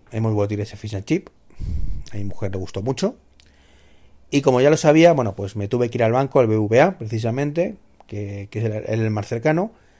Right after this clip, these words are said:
Saqué dinerito, cuarenta euros concretamente, y cuando fui a pagar, pues vi que, pregunté si admitían tarjeta, y como me dijeron que sí, pagué con el Apple Watch,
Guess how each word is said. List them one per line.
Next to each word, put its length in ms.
Saqué 400
dinerito, 580
cuarenta 340
euros 200
concretamente, 560
y 20
cuando 300
fui 140
a 40
pagar, 360
pues 200
vi 140
que, 180
pregunté 400
si 100
admitían 360
tarjeta, 320
y 20
como 140
me 100
dijeron 220
que 100
sí, 140
pagué 380
con 140
el 80
Apple 180
Watch, 320